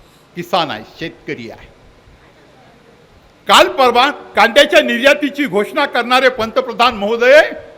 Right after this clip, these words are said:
आठ गुंठ्यामध्ये प्रचंड अशा प्रकारची ताकद, आर्थिक ताकद,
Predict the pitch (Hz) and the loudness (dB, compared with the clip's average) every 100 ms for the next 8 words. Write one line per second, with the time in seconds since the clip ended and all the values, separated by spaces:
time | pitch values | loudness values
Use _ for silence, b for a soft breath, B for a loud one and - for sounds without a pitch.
0 | - _ _ _ _ _ _ _ _ _ | -20 _ _ _ _ _ _ _ _ _
1 | _ - 160 214 226 165 170 190 214 214 | _ -10 -6 -4 -6 -8 -8 -6 -2 -2
2 | 208 202 196 180 131 - - - - - | -2 -2 0 0 -4 -12 -18 -20 -20 -20
3 | - _ 196 - 285 294 285 285 - - | -20 _ -6 0 0 0 0 2 0 -2
4 | 262 262 233 247 240 247 - 208 - 233 | -4 -4 -6 -6 -6 -12 -4 -6 -4 -10
5 | 180 160 220 - 269 - 220 - | -6 -2 -2 -2 -10 -4 -6 -4